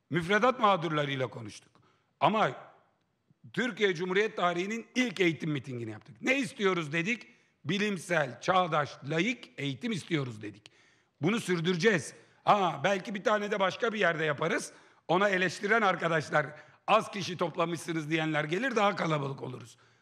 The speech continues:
Ama orada içerik önemli. Bugün, bu hafta, pazar günü emekli mitingi yapacağız. Emekli mitingi,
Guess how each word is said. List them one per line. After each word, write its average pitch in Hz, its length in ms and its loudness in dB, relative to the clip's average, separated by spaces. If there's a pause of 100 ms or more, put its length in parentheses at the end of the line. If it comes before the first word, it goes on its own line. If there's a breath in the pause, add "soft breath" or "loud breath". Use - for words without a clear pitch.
(160 soft breath)
Ama 190 380 2
orada 175 260 0
içerik 170 420 -2
önemli. 117 420 -4 (600 soft breath)
Bugün, 233 400 0 (100)
bu 202 200 2
hafta, 214 540 0
pazar 196 340 0
günü 185 380 -2 (400 soft breath)
emekli 156 380 2
mitingi 143 360 0
yapacağız. - 500 -6 (200)
Emekli 165 400 -4
mitingi, 185 580 -4